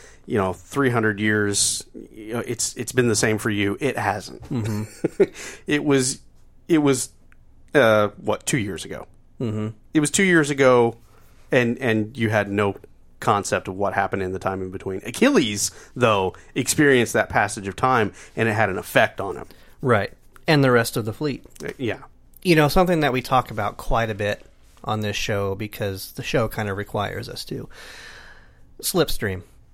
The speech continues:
Speaker 1: Okay.
Speaker 2: Okay, we've had a lot of discussions about Slipstream and how it works, and we've, we've seen before, uh, there is precedent that you can link a fleet of ships to one ship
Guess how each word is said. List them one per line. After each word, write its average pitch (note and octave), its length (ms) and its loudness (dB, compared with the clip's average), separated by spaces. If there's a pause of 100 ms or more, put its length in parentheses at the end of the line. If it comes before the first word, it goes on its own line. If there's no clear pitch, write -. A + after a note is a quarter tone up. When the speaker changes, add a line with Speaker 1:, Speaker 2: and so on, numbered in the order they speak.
(1000)
Speaker 1:
Okay. A2+ 240 -2
Speaker 2:
Okay, C3+ 280 0
we've D3+ 180 4
had E3+ 180 6
a B2 40 2
lot A2+ 380 2
of G#2+ 100 -8
discussions G#2+ 580 -4
about G2 260 -4
Slipstream G#2 680 -6
and G2+ 100 -6
how G2+ 240 -4
it G#2 120 -4
works, G2 400 -6
and A#2+ 120 -2
we've, C3+ 280 0
we've C#3+ 200 -2
seen G#3 320 4
before, D3+ 800 2 (580)
uh, A2+ 280 -2
there C3+ 200 2
is F3+ 140 4
precedent B2 720 -4
that C3 280 -2
you D3 220 -2
can D3+ 420 -2
link D3 560 0 (420)
a - 100 2
fleet D#3+ 360 4
of D#3+ 120 -4
ships - 640 -4 (560)
to C#3+ 280 0
one C3 380 0
ship A#2 460 -2